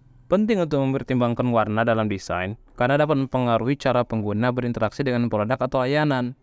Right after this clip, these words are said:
Warna yang dipilih dapat membuat pengguna merasa nyaman dan dihargai, atau dapat membuat mereka merasa tidak nyaman dan tidak terhubung dengan merek. Oleh karena itu, memilih warna yang tepat untuk desain sangat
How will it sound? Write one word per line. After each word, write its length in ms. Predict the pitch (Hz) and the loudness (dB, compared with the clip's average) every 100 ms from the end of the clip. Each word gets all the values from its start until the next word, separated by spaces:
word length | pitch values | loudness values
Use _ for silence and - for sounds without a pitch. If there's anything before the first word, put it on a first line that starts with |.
| _ _ _ _ _ _ _ | _ _ _ _ _ _ _
Warna 320 | 131 131 165 | -2 2 2
yang 240 | 175 156 139 | 2 0 -2
dipilih 560 | 120 147 135 113 117 | 0 0 2 0 -2
dapat 240 | 120 117 117 | -2 0 0
membuat 400 | 120 120 120 - | 0 0 -2 -2
pengguna 320 | 117 120 123 | -2 0 2
merasa 240 | 113 - | 0 0
nyaman 400 | 110 95 95 123 | -2 -2 0 0
dan 160 | 135 131 | 0 -2
dihargai, 560 | 127 120 143 139 131 - _ _ _ _ _ | -2 0 0 0 -2 -8 _ _ _ _ _
atau 240 | 123 127 | -4 0
dapat 240 | 156 156 143 | 0 0 0
membuat 240 | 139 135 | 0 2
mereka 240 | 127 123 147 | 0 0 0
merasa 240 | 139 135 | 0 -2
tidak 240 | 131 127 | -2 -4
nyaman 480 | 113 107 107 131 143 | -2 -2 -2 -2 -2
dan 160 | 147 131 | -2 -2
tidak 240 | 156 151 | -2 -2
terhubung 320 | 131 151 165 | -4 -2 0
dengan 160 | 135 110 | 2 0
merek. 320 | 101 101 107 - _ _ _ _ - - _ _ - _ - | 0 0 -2 -4 _ _ _ _ -20 -20 _ _ -20 _ -4
Oleh 80 | 120 | -2
karena 320 | 117 113 117 | 0 0 0
itu, 240 | 180 - 135 | -2 0 -2
memilih 320 | 123 123 120 120 | 0 -2 0 0
warna 240 | 117 113 | 0 -2
yang 20 | |
tepat 300 | 160 - 147 | -4 -2 -2
untuk 160 | 131 123 | -2 -4
desain 400 | 151 - 117 120 | -4 0 -2 -2
sangat 240 | - 120 | -2 -2